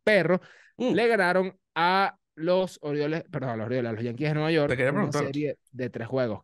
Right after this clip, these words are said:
Speaker 1: ¿Qué?
Speaker 2: ¿Llegaste a ir a Baltimore?
Speaker 1: No llegué a ir a Baltimore.
Speaker 2: Mm.
Speaker 1: No llegué.
Speaker 2: Bummer.
Speaker 1: No llegué. Eh, pero, eh, fui a, a, al, al Baltimore chiquito, que es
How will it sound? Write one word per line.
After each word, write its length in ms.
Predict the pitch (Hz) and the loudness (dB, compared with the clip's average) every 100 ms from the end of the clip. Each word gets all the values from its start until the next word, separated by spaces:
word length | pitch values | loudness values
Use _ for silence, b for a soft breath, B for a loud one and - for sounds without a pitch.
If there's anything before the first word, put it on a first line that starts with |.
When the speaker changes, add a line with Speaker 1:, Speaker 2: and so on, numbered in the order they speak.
| _ | _
Speaker 1:
¿Qué? 300 | 123 113 - _ - - | -2 -2 -6 _ -20 -2
Speaker 2:
¿Llegaste 320 | 190 196 - | 0 2 0
a 20 | |
ir 80 | 208 | 0
a 60 | 196 | 2
Baltimore? 440 | 190 123 82 - _ _ _ _ _ _ _ _ - | 0 -4 -10 -16 _ _ _ _ _ _ _ _ -10
Speaker 1:
No 360 | 123 113 107 | -6 -4 -4
llegué 220 | 104 107 | -4 -4
a 40 | 104 | -4
ir 60 | 101 | -4
a 60 | |
Baltimore. 380 | 90 85 - 104 | -6 -10 -12 -14
Speaker 2:
Mm. 260 | 98 92 - _ _ _ - | -14 -16 -20 _ _ _ -20
Speaker 1:
No 100 | 78 | -16
llegué. 180 | 69 69 | -14 -8
Speaker 2:
Bummer. 320 | 95 87 - _ _ _ _ _ _ | -8 -8 -16 _ _ _ _ _ _
Speaker 1:
No 100 | - 67 | -20 -20
llegué. 260 | 69 - _ _ _ _ _ _ _ | -20 -20 _ _ _ _ _ _ _
Eh, 640 | 110 110 113 117 113 113 110 | -4 -2 -2 -2 -2 -4 0
pero, 300 | 208 226 240 | 2 2 2
eh, 300 | 139 131 120 | -2 -4 -4
fui 360 | 113 117 110 107 | -6 -8 -6 -6
a, 640 | 107 104 104 104 95 92 | -6 -8 -8 -8 -10 -12
a, 280 | - 104 113 - 117 117 | -14 -14 -14 -14 -16 -14
al, 120 | 110 | -14
al 160 | - 131 | -12 -10
Baltimore 380 | 120 117 120 120 | -8 -8 -10 -12
chiquito, 400 | - 104 98 190 | -12 -10 -10 -6
que 160 | |
es 80 | 127 | -6